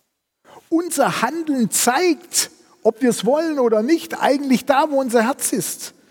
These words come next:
Und manchmal bekennen wir im Gottesdienst ganz fromme Sätze, „Jesus, dir gehört mein ganzes Leben.“ Aber dann gehen wir hinten raus und leben anders.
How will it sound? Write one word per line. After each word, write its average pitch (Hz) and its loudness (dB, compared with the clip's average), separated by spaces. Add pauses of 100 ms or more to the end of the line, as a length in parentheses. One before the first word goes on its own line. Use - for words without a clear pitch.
(480)
Und 185 2
manchmal 285 2
bekennen 269 -2
wir 240 0
im 208 -2
Gottesdienst 254 -2
ganz 262 -4
fromme 233 0
Sätze, 240 0 (160)
„Jesus, 269 0
dir 311 -2
gehört 247 0
mein 226 2
ganzes 233 -2
Leben.“ 285 0 (1400)
Aber 160 -2
dann 208 -2
gehen 240 0
wir 214 2
hinten 202 0
raus 180 -2 (1120)
und 175 0
leben 196 0
anders. 165 -6